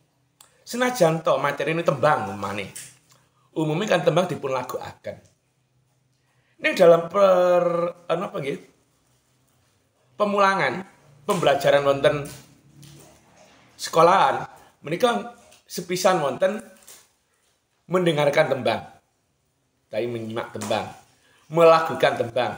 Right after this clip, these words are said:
lebet berbicara. Lajeng menulis tembang. Nulis tembang.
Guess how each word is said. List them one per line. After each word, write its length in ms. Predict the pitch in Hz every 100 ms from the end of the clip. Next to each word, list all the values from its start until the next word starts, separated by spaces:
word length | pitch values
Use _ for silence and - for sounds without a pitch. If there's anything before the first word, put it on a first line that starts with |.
| - _ _ _ _ _ _ _ _ 127
lebet 240 | - 135 -
berbicara. 640 | 117 - 107 110 113 104 - - - - _ _ -
Lajeng 400 | 123 - 175 190 - _ _ _ _ _ _ _ _ _ _ _ -
menulis 560 | 175 175 175 175 -
tembang. 460 | - 147 127 110 90 - - _ _ _ _ _ _ _ _ _ _ _ _ 113
Nulis 240 | 110 117 110
tembang. 340 | 113 113